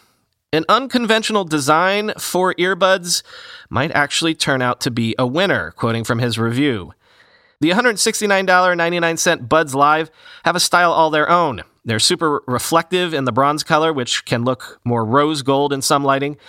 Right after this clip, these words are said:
But I generally like the look and the fact that Samsung is experimenting. You've never worn earbuds quite like these, which means putting them in the first few times feels a bit foreign, and you might overthink it. Turns out they slot into the concha of my ears quite naturally.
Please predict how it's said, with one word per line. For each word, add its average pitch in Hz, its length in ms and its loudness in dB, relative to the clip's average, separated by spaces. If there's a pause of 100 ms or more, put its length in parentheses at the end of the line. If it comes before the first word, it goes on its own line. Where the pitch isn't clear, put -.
(300)
But 185 120 2
I 269 100 2
generally 240 400 0
like 190 260 0
the 220 80 2
look 170 320 0
and 165 160 2
the 180 40 -4
fact 175 260 0
that 175 140 -2
Samsung 185 520 0
is 156 200 -2
experimenting. 147 760 -2 (400)
You've 123 140 -2
never 196 240 0
worn 175 240 0
earbuds 165 360 0
quite 165 220 0
like 147 160 0
these, 175 300 -2
which - 320 -2
means 143 280 -2
putting 135 300 -2
them 123 240 -4
in 127 280 -2
the 123 60 -4
first 131 240 -2
few 127 120 -2
times 131 380 -2
feels 123 440 -2
a 117 40 -4
bit 113 180 -4
foreign, 160 400 0 (480)
and 180 160 0
you 175 80 0
might 147 180 2
overthink 139 400 0
it. - 180 -6 (560)
Turns 208 180 2
out 196 220 2
they 170 100 2
slot 175 380 2
into 160 340 0
the 131 320 -4
concha 175 400 2
of 151 220 2
my 139 160 0
ears 160 400 0
quite 147 260 0
naturally. 160 540 -2